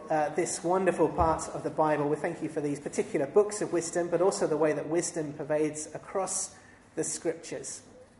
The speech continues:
Uh, we thank you that it is good for us, uh, that it is a blessing for us, that it helps us to live, uh, thoughtfully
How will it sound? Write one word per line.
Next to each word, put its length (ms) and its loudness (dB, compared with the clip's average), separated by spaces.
Uh, 140 -8
we 100 -6
thank 340 -6
you 100 -2
that 140 -4
it 140 -4
is 260 -4
good 180 6
for 240 -2
us, 360 -10
uh, 140 -10
that 120 -6
it 120 -6
is 120 -4
a 60 -4
blessing 540 0
for 260 -4
us, 320 -14
that 80 -8
it 180 -6
helps 320 -4
us 180 -6
to 100 -4
live, 300 -4
uh, 80 -6
thoughtfully 800 -2